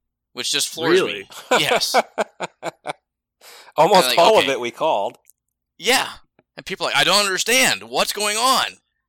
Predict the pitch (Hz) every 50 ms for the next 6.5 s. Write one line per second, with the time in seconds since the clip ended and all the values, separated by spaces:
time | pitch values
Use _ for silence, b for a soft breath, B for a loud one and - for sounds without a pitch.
0 | _ _ _ - 120 110 104 101 98 92 90 87 85 82 - _ B B B B
1 | B B B B B B _ _ - 165 214 277 - - 262 208 180 151 135 127
2 | 127 - - _ _ _ _ _ _ _ 147 156 185 226 254 220 226 196 165 147
3 | 123 135 143 147 139 - - 131 131 123 147 147 - _ - - 147 143 139 -
4 | - 131 139 160 156 - - 147 135 - 151 135 127 117 120 131 123 113 117 107
5 | - - 123 113 107 110 104 107 107 - - 113 101 113 117 117 117 120 - -
6 | - 117 107 104 - _ - _ _